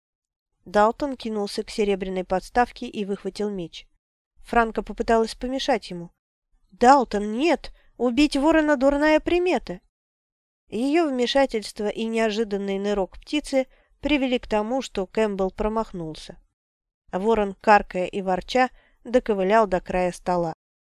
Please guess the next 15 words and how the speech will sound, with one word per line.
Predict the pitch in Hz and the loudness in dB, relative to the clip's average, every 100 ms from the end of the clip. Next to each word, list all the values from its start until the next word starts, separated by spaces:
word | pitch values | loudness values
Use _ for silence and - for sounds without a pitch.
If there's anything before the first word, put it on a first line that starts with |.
| _ _ _ - | _ _ _ -10
Далтон | 226 320 311 254 220 | 2 2 4 0 2
ласково, | 208 240 262 - 285 285 | 4 4 4 -2 -2 0
но | 254 233 | 0 0
решительно | 208 - 208 226 233 254 | 0 -2 -6 -6 -4 -4
отстранил | 220 - - 190 185 175 | -4 -6 -2 -2 0 -6
Франку | - 220 262 - 277 | -2 -2 -2 -6 -8
и | 240 214 | -6 -10
снова | - 185 196 240 | -8 -4 -4 -2
занёс | 202 180 175 - | -2 -2 -4 -8
меч. | 202 175 160 - _ _ _ _ _ _ _ - | -8 -8 -10 -16 _ _ _ _ _ _ _ -8
Ворон | 196 208 202 196 | -2 0 0 -2
скосил | - 214 - 208 | -2 -2 -2 -4
на | 196 | -2
него | 190 190 190 | -4 -2 -2
глаз, | 185 202 262 - | 4 4 4 0